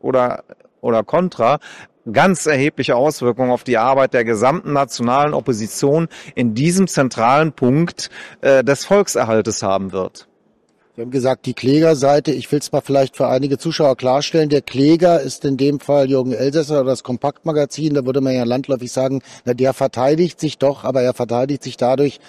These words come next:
Speaker 2: dass er geklagt hat gegen das Bundesinnenministerium, deshalb der Kläger, in dem Fall, äh,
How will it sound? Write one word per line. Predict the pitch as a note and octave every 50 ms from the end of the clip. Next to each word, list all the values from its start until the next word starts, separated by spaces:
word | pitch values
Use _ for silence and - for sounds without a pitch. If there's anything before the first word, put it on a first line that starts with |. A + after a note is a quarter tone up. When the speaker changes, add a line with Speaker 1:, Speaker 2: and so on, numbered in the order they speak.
| - - - _ _
Speaker 2:
dass | - C3 C3 -
er | D#3 C#3
geklagt | C3+ C3 - - A#2+ A#2+ B2 C3 - -
hat | C#3+ C3+ - -
gegen | C3 C3 B2 B2+
das | A#2+ A2
Bundesinnenministerium, | - _ C3 B2+ B2+ A#2 - F#2+ C3 C#3+ D3 C#3+ C#3+ C3 - - C#3 C#3 C3+ C3 C3+ C#3 C#3 C#3 B2+ - _ - - - _ _ -
deshalb | B2+ A2+ - B2+ B2 A2+ -
der | - A#2+
Kläger, | - - - B2 C3 C#3+ C#3+ D3 C#3+ C#3
in | B2+ A2+ G#2+
dem | B2+ C3 A#2+
Fall, | - - B2+ B2 B2 B2+ A#2+ - _ _ - - - - - _ _ _
äh, | A2+ A#2+ B2+ B2 B2 B2